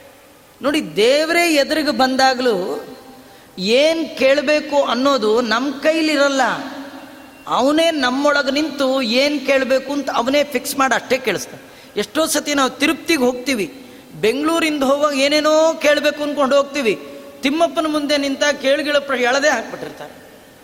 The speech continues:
ನೀವು ಅಲ್ಲಿ ಬೀ-, ಬೀದಿ ಬಾಗಿಲಲ್ಲಿ ನಿಂತು ಕೇಳಿದ್ರೆ ಅವನು ನೋಡಲ್ಲ, ಎದುರಿಗೆ ಹೋದಾಗ ನೆನಪು ಬರಲ್ಲ.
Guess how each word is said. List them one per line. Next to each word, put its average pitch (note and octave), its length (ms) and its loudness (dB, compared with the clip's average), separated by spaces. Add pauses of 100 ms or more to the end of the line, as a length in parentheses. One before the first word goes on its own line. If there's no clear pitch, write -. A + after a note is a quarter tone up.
(280)
ನೀವು A#3+ 160 -2
ಅಲ್ಲಿ F#3 360 -4
ಬೀ-, C4 160 2
ಬೀದಿ C#4 300 0
ಬಾಗಿಲಲ್ಲಿ C4+ 380 0
ನಿಂತು C4+ 180 -4
ಕೇಳಿದ್ರೆ C4 340 2
ಅವನು B3 380 0
ನೋಡಲ್ಲ, A3 400 -2 (460)
ಎದುರಿಗೆ C4 360 2
ಹೋದಾಗ C#4 320 2
ನೆನಪು B3+ 340 0
ಬರಲ್ಲ. E3 300 -2